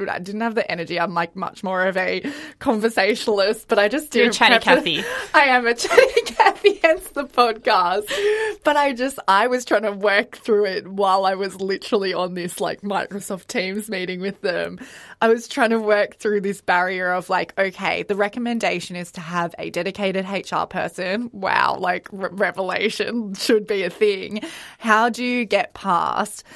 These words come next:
Speaker 1: let's say I'm working, like, the Labor Party, any political party, it's like loyalty is number one. Elections are number one. How do you get past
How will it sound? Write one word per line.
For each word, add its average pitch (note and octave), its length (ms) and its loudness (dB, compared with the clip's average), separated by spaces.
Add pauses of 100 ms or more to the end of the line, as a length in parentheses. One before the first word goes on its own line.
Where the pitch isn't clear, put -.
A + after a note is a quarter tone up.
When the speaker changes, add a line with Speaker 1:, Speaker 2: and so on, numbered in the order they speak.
(220)
Speaker 1:
let's A3 220 2
say G#3 300 2
I'm F3+ 280 0
working, F3 500 -6
like, E3+ 280 -8
the G3+ 100 -8
Labor F#3 300 0
Party, - 640 -6
any B3 240 0 (200)
political G3 400 -4
party, F3 460 -2
it's - 200 -10
like F3 280 0
loyalty F#3+ 760 -2
is D#3+ 160 -4
number F3 260 -6
one. F3 420 -2 (300)
Elections G#3+ 960 -2
are G3 60 0
number F#3 260 0
one. F3+ 480 -2 (360)
How G#3+ 320 2
do A3 160 -2
you G3+ 200 -2
get F3 280 0
past F3 640 -4